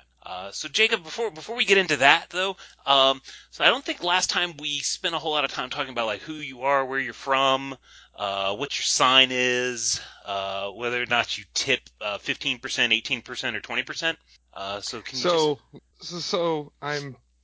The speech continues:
Speaker 2: uh, obviously Jacob Milicic. Uh, I'm from Madison, Wisconsin. I, ooh, what was that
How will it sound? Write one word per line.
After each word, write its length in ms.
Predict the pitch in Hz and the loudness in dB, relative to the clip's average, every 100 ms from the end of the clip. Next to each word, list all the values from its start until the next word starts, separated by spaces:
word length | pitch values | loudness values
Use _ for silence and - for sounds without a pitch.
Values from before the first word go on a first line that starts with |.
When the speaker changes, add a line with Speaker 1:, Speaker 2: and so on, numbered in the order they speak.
| _ | _
Speaker 2:
uh, 80 | 104 - | -20 -12
obviously 420 | 107 104 104 110 | -10 -8 -8 -8
Jacob 300 | 110 101 113 | -6 -6 -4
Milicic. 600 | 117 104 101 110 101 - - | -2 -4 -4 -6 -6 -6 -4
Uh, 460 | 101 101 104 107 | -4 -2 -4 -6
I'm 140 | 110 110 | -4 -4
from 160 | - | -2
Madison, 320 | 127 127 - 135 | 0 -2 -4 -8
Wisconsin. 680 | - 120 113 - 117 110 107 - - _ _ | -8 -6 -6 -6 -6 -6 -8 -14 -20 _ _
I, 600 | 113 123 123 120 120 113 110 - _ _ - | -4 -4 -4 -4 -4 -6 -8 -20 _ _ -14
ooh, 240 | 101 92 - - | -12 -14 -16 -8
what 100 | 107 | -8
was 120 | 104 | -6
that 140 | 101 | -10